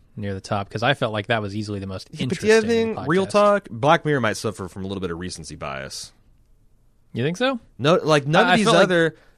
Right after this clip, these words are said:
Speaker 2: what, none of the other movies happened in, like, the la-, like, maybe Pontypool is the, the most recent one, but, like, I feel like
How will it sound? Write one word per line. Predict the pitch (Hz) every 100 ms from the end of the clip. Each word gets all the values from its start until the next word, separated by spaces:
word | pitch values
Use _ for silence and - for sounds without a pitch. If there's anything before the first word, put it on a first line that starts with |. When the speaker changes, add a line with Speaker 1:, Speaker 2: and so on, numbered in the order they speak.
| _
Speaker 2:
what, | 139 151 180 -
none | 151 185
of | 240
the | 185
other | 208 185
movies | 143 208 170 -
happened | 135 175 - 107 104 101 98
in, | 110 104
like, | 104 104 98 95
the | 90 101 101
la-, | 104 110 101
like, | 107 101
maybe | 110 123 123
Pontypool | 98 - 117 147 147 165 165
is | 156 127
the, | 120 113 113 107
the | 110
most | 120 127 - - -
recent | 104 123 - 170 151
one, | 170 175 180
but, | 143 110
like, | 107 104 101 98
I | 120 131
feel | - 165
like | 151 143 139